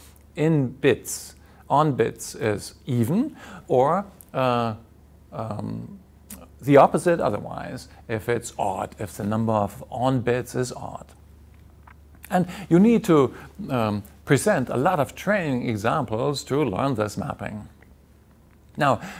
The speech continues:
the same mapping can be learned much more easily by a very tiny, small recurrent network that has only five connections. Not hundreds of connections like the network that I just described.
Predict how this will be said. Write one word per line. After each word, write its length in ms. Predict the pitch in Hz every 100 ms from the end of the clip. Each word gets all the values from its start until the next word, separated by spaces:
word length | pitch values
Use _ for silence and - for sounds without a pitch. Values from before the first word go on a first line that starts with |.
| -
the 100 | 120
same 360 | - 214 240 185
mapping 540 | 135 131 139 151 160
can 300 | - 135 131
be 340 | 120 110 104 98 - _ - - -
learned 380 | 123 170 160 113
much 340 | 147 233 -
more 160 | 151 165
easily 480 | 196 147 117 127
by 200 | 151 143
a 120 | 165 165
very 440 | 135 190 185 165
tiny, 460 | - - 170 160 120
small 500 | - 131 147 143 117
recurrent 380 | 120 135 147
network 440 | 117 107 - 123 123
that 180 | 156 170
has 180 | 180
only 260 | 170 190 180
five 640 | 170 - 196 170 143 139
connections. 720 | - 147 151 - 113 117 117 - - - - - -
Not 460 | 127 139 160 104 - -
hundreds 460 | - 185 180 139 123
of 100 | 117
connections 640 | 131 120 120 113 107 98
like 160 | 110 104
the 140 | -
network 340 | 110 127 143 101
that 160 | 110
I 80 | 101
just 300 | - 107 -
described. 560 | - - 196 196 160